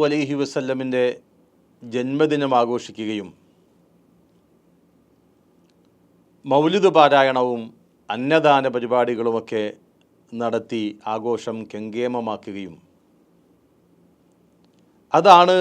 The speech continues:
നബി സല്ലല്ലാഹു അലൈഹി വസല്ലമിനുള്ള മഹബത്തിൻ്റെ അടയാളമെന്ന് പറയുകയുമൊക്കെ ചെയ്യാറുണ്ട്.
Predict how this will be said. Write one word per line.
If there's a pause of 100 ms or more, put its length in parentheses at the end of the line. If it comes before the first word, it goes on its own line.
നബി
സല്ലല്ലാഹു
അലൈഹി
വസല്ലമിനുള്ള (120)
മഹബത്തിൻ്റെ
അടയാളമെന്ന് (540)
പറയുകയുമൊക്കെ
ചെയ്യാറുണ്ട്.